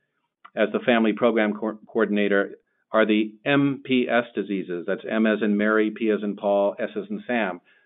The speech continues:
Those are the mucopolysaccharide disorders, and also mucolipidosis.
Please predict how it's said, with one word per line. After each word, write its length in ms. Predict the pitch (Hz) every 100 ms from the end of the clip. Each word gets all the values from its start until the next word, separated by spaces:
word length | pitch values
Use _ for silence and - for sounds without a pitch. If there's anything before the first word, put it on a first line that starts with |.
| _
Those 140 | 117 -
are 40 |
the 60 | 107
mucopolysaccharide 1400 | 113 120 117 107 117 113 104 101 117 113 104 98 92 82 _ _ -
disorders, 540 | 107 95 98 92 85 - _ _ _ -
and 120 | 113
also 280 | 120 123 107
mucolipidosis. 1160 | 104 120 113 107 101 110 104 98 101 104 80